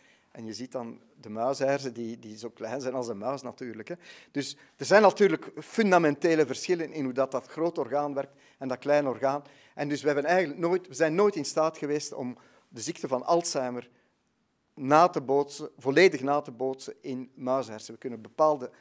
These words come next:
aspecten van die ziekte, eh, nabootsen, maar we kunnen niet het totale ziekte nabootsen. Dat wil niet zeggen dat die modellen niet belangrijk zijn, hè. Je gaat dus een klein stukje van het proces nabootsen, bijvoorbeeld de vorming van de amyloïde plakken,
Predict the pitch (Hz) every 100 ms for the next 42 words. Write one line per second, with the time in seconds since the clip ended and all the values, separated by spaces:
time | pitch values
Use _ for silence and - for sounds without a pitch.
0 | _ 123 - 180 175 190 143 135 113 127
1 | - 131 - _ _ - 120 127 123 123
2 | 131 139 131 123 123 143 127 151 170 -
3 | 131 151 156 131 147 - 135 110 113 113
4 | - - _ _ _ 131 147 156 156 196
5 | 165 151 143 127 151 139 123 123 180 208
6 | - 139 185 165 131 123 110 147 165 -
7 | 170 170 143 131 117 131 - 143 - _
8 | _ - 123 135 180 180 123 117 127 120
9 | 107 143 147 127 123 127 120 117 107 104
10 | 151 -